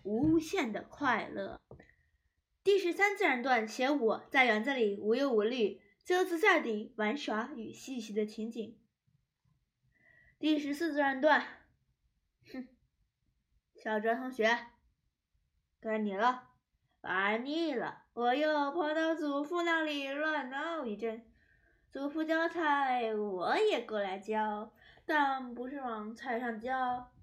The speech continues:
真正的态度，而是拿着水瓢，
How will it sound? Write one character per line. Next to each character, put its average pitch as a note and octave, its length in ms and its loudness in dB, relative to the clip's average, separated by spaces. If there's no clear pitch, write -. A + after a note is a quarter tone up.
真 G#4+ 200 10
正 C4+ 220 0
的 G#3 140 -2
态 D4 260 2
度， G#3+ 160 -4
而 C4+ 160 6
是 D4 340 0
拿 B3+ 180 -2
着 D4+ 120 -2
水 A#3+ 280 -6
瓢， G#3 440 -8